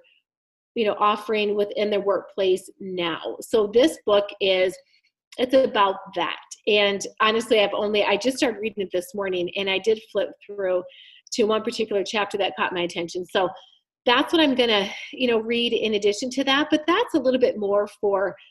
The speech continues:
something that I want to do in the future. Uh, so that one I hope will be advantageous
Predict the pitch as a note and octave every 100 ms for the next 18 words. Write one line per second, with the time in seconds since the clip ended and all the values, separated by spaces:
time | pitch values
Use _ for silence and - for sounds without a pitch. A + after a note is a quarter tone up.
0 | _ _ _ _ - - A3+ A3 A#3 G#3+
1 | G3+ G3 F#3+ F3+ - - G#3 G3+ G3 F3+
2 | G#3 G3+ F#3+ F#3 F3 F#3 F3 - G3 A3+
3 | - _ - - - F#3+ E3 D#3+ D#3+ _
4 | _ _ _ _ - - A3 A3 G#3+ A3+
5 | A3 G#3+ G3 G3 G#3 G#3+ F#3 - G#3 F#3
6 | F3+ F3+ _ _ _ _ D4 A3 G3 G3
7 | G3 F#3+ G#3+ G#3 G3+ F#3 - -